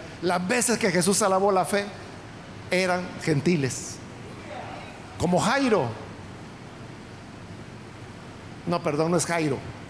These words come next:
es el centurión, que tenía el criado enfermo y manda a llamar a Jesús.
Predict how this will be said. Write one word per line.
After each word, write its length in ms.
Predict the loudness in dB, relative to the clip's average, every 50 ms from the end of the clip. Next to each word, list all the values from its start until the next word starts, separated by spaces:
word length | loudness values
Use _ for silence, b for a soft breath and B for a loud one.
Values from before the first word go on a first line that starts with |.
| -8 -4 -2
es 120 | 0 2
el 100 | 2 4
centurión, 500 | 4 4 2 2 2 4 4 4 4 2 0 -4 -8 -12 -14 -14 -14 -14 -14 -14 -14 -14 -14 -14 -14 -14 -12 -10 -10 -10 -10 -12 -14 -12 -12 -14 -14 -14 -14 -14 -14 -14 -14 -14 -14 -16 -16 -14 -14 -14 -14 -14 -14 -14 -4 -2
que 80 | 0 2
tenía 280 | 4 4 4 4 4
el 100 | 4 2
criado 320 | 4 4 4 6 6 6 6
enfermo 560 | 6 4 4 4 2 2 2 2 0 0 -2 -2 -6 -12 -14 -14 -14 -14 -14 -14 -14 -14 -14 -14 -14 -14 -2 0
y 100 | 2 2
manda 320 | 4 4 2 4 4 4
a 40 | 4 4
llamar 280 | 4 4 4 4 4
a 60 | 4
Jesús. 540 | 4 4 4 4 4 4 4 2 2 0 -2